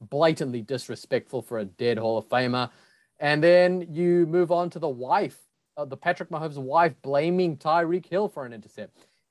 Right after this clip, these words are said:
Any football fan who has watched football knew that was not Tyreek Hill's fault. And the fact that she's coming out here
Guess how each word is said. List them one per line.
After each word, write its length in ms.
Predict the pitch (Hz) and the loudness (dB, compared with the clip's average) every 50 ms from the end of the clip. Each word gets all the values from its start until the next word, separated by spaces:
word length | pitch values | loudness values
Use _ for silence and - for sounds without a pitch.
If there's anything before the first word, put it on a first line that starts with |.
| - | -6
Any 280 | - 302 320 254 190 143 | -2 -2 0 2 0 0
football 480 | 107 - - 196 185 - - 139 120 | 0 2 2 2 2 2 -2 -2 -2
fan 420 | 110 - _ 143 135 127 117 113 104 | -2 -6 _ -4 -4 -4 -4 -8 -12
who 160 | 107 127 120 | -12 -12 -10
has 260 | 117 110 113 110 95 | -8 -6 -8 -8 -8
watched 280 | 104 117 113 110 107 - | -8 -6 -6 -6 -8 -10
football 420 | _ 113 104 - - 95 90 85 90 | _ -18 -18 -16 -16 -16 -16 -16 -16
knew 440 | 104 117 151 175 196 190 160 107 - _ _ _ _ _ _ | -14 -6 0 2 2 2 2 0 -4 _ _ _ _ _ _
that 220 | - 240 240 277 247 | -2 -2 0 0 2
was 200 | 247 220 - 151 | 2 0 0 0
not 460 | 160 160 139 - 214 220 220 - _ | -8 -10 -4 -2 -2 -2 -2 -4 _
Tyreek 500 | - 190 170 160 156 151 147 143 131 - | -2 0 2 2 2 0 -4 -8 -12 -12
Hill's 280 | 151 139 127 120 107 | -10 -10 -10 -10 -12
fault. 400 | - _ - 135 113 92 82 - _ _ _ _ _ _ _ _ _ _ | -16 _ -2 -2 -2 -2 -4 -10 _ _ _ _ _ _ _ _ _ _
And 240 | _ 139 156 156 151 - _ _ _ _ _ | _ -6 -6 -6 -8 -12 _ _ _ _ _
the 100 | 127 139 | -4 -2
fact 240 | 135 - 208 226 - | 0 0 -2 -2 0
that 120 | - 180 | -4 -6
she's 200 | - - 190 - | -4 -4 -4 -2
coming 240 | - 185 175 160 151 | -2 -2 -2 0 0
out 180 | 147 139 131 110 | 0 -2 -2 -2
here 360 | 139 135 127 127 127 120 117 | -4 -2 0 0 0 -2 -6